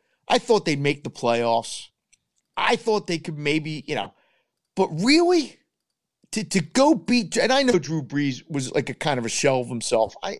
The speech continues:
and Michael Thomas, but he went to New Orleans and the defense was great. Todd Bowles' defense was great. I get all that. But to go to Lambeau and beat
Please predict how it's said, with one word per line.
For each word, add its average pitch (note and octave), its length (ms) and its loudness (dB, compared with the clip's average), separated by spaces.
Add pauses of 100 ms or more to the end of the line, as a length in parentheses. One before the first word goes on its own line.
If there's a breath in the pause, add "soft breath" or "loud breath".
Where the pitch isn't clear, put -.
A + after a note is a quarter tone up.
and D3+ 160 0
Michael D3+ 260 0
Thomas, C#3 560 -6 (440 soft breath)
but C#4+ 100 4
he D#4 60 8
went F4+ 280 2
to D4+ 80 2
New A3+ 160 4
Orleans E3+ 480 2
and F#3+ 140 -2
the G3 40 0
defense G3 480 0
was D3+ 120 -6
great. B2 480 -2
Todd F3+ 260 -2
Bowles' D3 300 -2
defense C3 380 -4
was A2 120 -10
great. A2+ 260 -2
I B2 60 0
get G#2+ 180 -4
all F#2+ 100 -6
that. F2 120 -10 (600)
But B3 160 2
to G3 100 4
go D#4+ 340 4
to D4+ 80 6
Lambeau E3+ 800 2
and A#2 180 -8
beat E3+ 220 -4